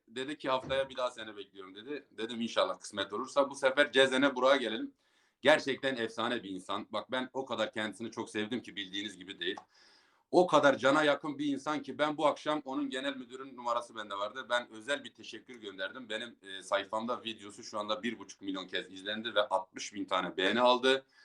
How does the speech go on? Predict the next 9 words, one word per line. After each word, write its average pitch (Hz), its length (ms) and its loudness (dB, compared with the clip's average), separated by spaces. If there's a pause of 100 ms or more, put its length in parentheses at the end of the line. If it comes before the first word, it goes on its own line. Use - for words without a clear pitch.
(260)
E, 98 200 4
gerçekten 120 540 4
beni 113 180 0
çok 113 180 -6
mutlu 104 280 -2
etti 101 260 0
ve 113 80 2
onure 98 440 4
etti. 123 440 2